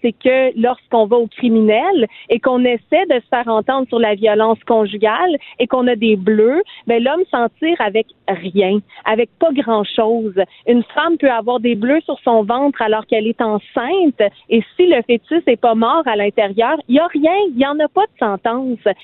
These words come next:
Et ce qui se passe, c'est que si elle a des enfants, et qu'elle porte plainte au criminel et que l'homme s'en tire avec une petite claque sur les doigts, eh bien, après ça, la garde des enfants, c'est cinquante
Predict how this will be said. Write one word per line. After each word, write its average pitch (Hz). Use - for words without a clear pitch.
Et 254
ce -
qui 359
se -
passe, 349
c'est 262
que 247
si -
elle 339
a 240
des 220
enfants, 262
et 247
qu'elle 247
porte 262
plainte 330
au 247
criminel 247
et 247
que 262
l'homme 269
s'en 233
tire 285
avec 220
une 226
petite -
claque 254
sur 226
les 208
doigts, 202
eh 262
bien, 233
après 233
ça, 370
la 277
garde 240
des 240
enfants, 226
c'est 403
cinquante 302